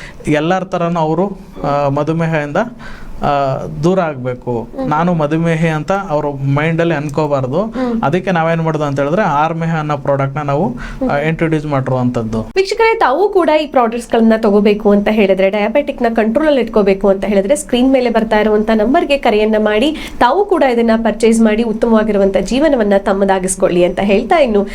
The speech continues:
Speaker 2: ಸರ್ ಇದ್ದಾರೆ, ಮಾತಾಡ್ಸೋಣ. ಆ, ಸರ್, ಅಂದ್ರೆ ಈ ಆಯುರ್ಬ್ರಹ್ಮ ಅನ್ನುವಂಥದ್ದು ಹೇಗೆ ನಿಮಗೆ ಹುಟ್ಕೋತು? ಅಂದ್ರೆ ಇದನ್ನ ಹೇಗೆ ಪ್ರಾರಂಭ ಮಾಡಿದ್ರಿ ತಾವು?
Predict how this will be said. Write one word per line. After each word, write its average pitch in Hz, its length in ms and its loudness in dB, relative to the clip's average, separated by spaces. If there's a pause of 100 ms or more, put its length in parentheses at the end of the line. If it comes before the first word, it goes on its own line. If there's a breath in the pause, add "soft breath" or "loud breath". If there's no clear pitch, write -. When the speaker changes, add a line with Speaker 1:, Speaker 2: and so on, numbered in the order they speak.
(120 loud breath)
Speaker 2:
ಸರ್ 330 220 2
ಇದ್ದಾರೆ, 240 260 2
ಮಾತಾಡ್ಸೋಣ. 190 520 -2 (520 loud breath)
ಆ, 247 220 4
ಸರ್, 370 240 2
ಅಂದ್ರೆ 320 240 2
ಈ 294 140 0
ಆಯುರ್ಬ್ರಹ್ಮ 294 680 2 (140)
ಅನ್ನುವಂಥದ್ದು 226 640 2
ಹೇಗೆ 285 460 2
ನಿಮಗೆ 226 360 2
ಹುಟ್ಕೋತು? 208 520 0
ಅಂದ್ರೆ 202 220 4
ಇದನ್ನ 226 180 2
ಹೇಗೆ 302 240 0
ಪ್ರಾರಂಭ 226 500 0
ಮಾಡಿದ್ರಿ 180 440 0
ತಾವು? - 460 -4